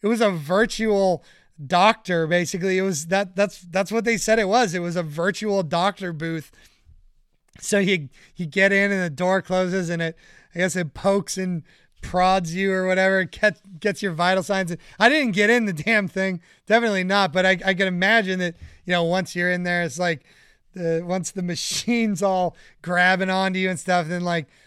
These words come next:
Doctor Strangelove comes on the screen. He's like, "Just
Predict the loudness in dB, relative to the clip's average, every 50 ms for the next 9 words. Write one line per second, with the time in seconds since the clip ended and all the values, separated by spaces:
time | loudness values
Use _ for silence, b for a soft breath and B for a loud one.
0 | b b b b -6 -2 -2 -2 -2 -2 -4 -6 -6 -6 -6 -8 -10 -8 -2 2
1 | 2 2 2 2 -2 0 0 0 0 0 0 -4 -4 -2 -2 -2 -2 -2 -4 -6
2 | -8 -8 -6 -4 -4 -4 -4 -4 -2 0 -2 -2 -2 B B B B B B B
3 | B B B B -4 2 4 4 4 4 2